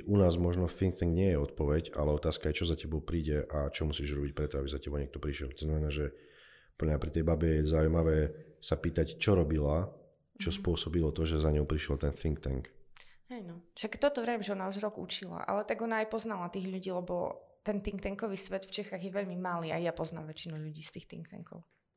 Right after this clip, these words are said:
Speaker 2: Lebo som v jednom raz mala stáž, takže
Speaker 1: A ty to
Speaker 2: tak.
Speaker 1: chceš robiť na Slovensku, alebo?
Speaker 2: Čo?
Speaker 1: Kde chceš robiť ty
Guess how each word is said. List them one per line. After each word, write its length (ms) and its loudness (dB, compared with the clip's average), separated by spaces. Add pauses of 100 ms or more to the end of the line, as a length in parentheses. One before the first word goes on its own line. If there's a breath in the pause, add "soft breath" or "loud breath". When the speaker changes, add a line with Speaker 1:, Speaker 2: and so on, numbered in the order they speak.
(120)
Speaker 2:
Lebo 200 -2
som 200 0
v 100 2
jednom 240 2
raz 220 2
mala 220 -2
stáž, 500 -6
takže 200 -8
Speaker 1:
A 60 0
ty 140 2
to 80 2
Speaker 2:
tak. 60 -2
Speaker 1:
chceš 180 0
robiť 220 2
na 100 2
Slovensku, 460 -2
alebo? 500 0 (720 loud breath)
Speaker 2:
Čo? 220 -8 (560)
Speaker 1:
Kde 160 0
chceš 200 0
robiť 220 0
ty 140 -2